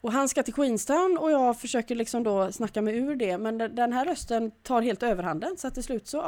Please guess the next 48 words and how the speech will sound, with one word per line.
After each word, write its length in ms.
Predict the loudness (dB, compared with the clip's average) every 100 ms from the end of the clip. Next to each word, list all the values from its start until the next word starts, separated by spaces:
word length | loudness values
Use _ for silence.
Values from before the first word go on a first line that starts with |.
| -2
okej, 180 | -2 -2
jag 60 |
hoppar 220 | -2 0
in. 180 | 0 -2 -4
Jag 100 | -4
hoppar 180 | -2
in 240 | 0 0 -2
i 20 |
den 140 | -2
här 300 | -2 -4 -4 -8 -14
mörka 440 | -6 -4 -4 -6 -6
bilen 400 | -4 -4 -4 -4
med 80 | -4
den 100 | -4
här 100 | -4
ensamma 400 | -4 -4 -6 -4
killen 300 | -6 -6 -6
på 60 |
den 80 | -8
här 80 | -2
<laughs> 100 | 0
ensliga 440 | 2 4 2 2 0
mörka 400 | 0 0 -2 -4
vägen. 400 | 2 2 0 -4 0 2 2 -2 -12 -20 -20 -18 2
Eh, 440 | 6 8 8 6 0 -8 -20 _
och, 400 | 2 6 6 8 8 6 4 0 -6 -10 -12 -8
och 100 | -4
så 100 | -2
kör 240 | 0 0 2
vi 80 |
en 120 | 2 0
liten 200 | 0 0
bit 220 | -2 -4
och 60 |
så 120 | -4 -2
säger 220 | 0 0
han, 300 | 0 -2 -2
"Du, 320 | -2 -2 0
eh, 260 | 2 2 -2 -6 -6 -8 -10 -20 _ _ _ _ -20 -18 -12
eh, 120 | -8 -2
jag 160 | 0
hade 140 | 0 -2
tänkt 200 | -4 -2
ta 60 |
livet 280 | -2 -2 -2
av 100 | -4
mig 100 | -4
ikväll." 240 | -4 -8